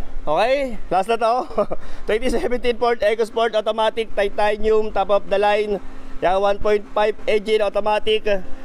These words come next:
Yan, five hundred sixty-five thousand, complete papers. Yan. Tsaka dalawa rin pala susi na ito. Nakalimutan ko sabihin kanina.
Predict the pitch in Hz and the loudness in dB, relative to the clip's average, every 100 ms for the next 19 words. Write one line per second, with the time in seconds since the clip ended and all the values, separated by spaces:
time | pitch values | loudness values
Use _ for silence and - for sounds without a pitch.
0 | - 160 175 180 190 208 214 220 208 185 | -4 -2 0 0 0 0 0 0 -2 -2
1 | 208 208 185 208 202 196 190 185 190 214 | 0 0 2 0 2 2 0 -2 -2 0
2 | 214 - 214 208 208 214 202 202 170 147 | -2 0 0 2 2 0 0 0 -2 -8
3 | - - - 196 214 226 233 233 226 240 | -14 -18 -4 -2 0 0 0 0 0 0
4 | 220 220 220 220 220 233 202 170 180 180 | 2 0 2 0 0 0 2 0 2 2
5 | 180 175 170 175 175 165 160 160 143 | 2 0 0 0 0 0 0 0 -2